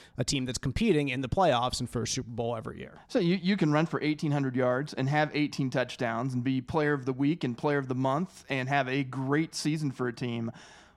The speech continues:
Speaker 2: but it doesn't get you into the playoffs. We know that.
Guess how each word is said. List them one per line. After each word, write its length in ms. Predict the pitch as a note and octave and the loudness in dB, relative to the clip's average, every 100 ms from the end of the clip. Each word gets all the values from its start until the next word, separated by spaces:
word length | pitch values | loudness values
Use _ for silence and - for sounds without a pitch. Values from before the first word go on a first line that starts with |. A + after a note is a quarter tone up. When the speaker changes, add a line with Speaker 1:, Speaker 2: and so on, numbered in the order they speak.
| _ _ | _ _
Speaker 2:
but 260 | D3+ C3+ E3 | -2 2 2
it 80 | C#3+ | 4
doesn't 220 | D#3 D3 | 2 4
get 160 | C#3+ C#3+ | 2 0
you 60 | |
into 120 | C3 | -2
the 80 | A#2 | -2
playoffs. 640 | D#3 F3 A#2+ - - - - | 2 2 2 -4 -12 -12 -4
We 180 | D3 D3+ | 2 6
know 260 | D3+ - - | 6 6 4
that. 280 | - - | -2 -8